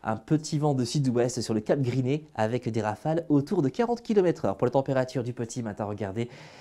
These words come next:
les valeurs qui vous intéressent. Quinze degrés pour Lille et Amiens ou encore pour Charleville-Mézières, vingt-trois degrés,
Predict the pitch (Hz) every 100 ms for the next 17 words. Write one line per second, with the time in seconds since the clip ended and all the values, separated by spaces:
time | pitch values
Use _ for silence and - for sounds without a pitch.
0 | - 113 117 120 117 123 117 113 113 117
1 | 113 131 127 113 120 110 113 117 110 107
2 | 113 113 - 104 110 123 143 160 113 110
3 | 107 110 - 113 104 107 107 104 127 156
4 | 156 - - 101 135 139 - 131 127 120
5 | 135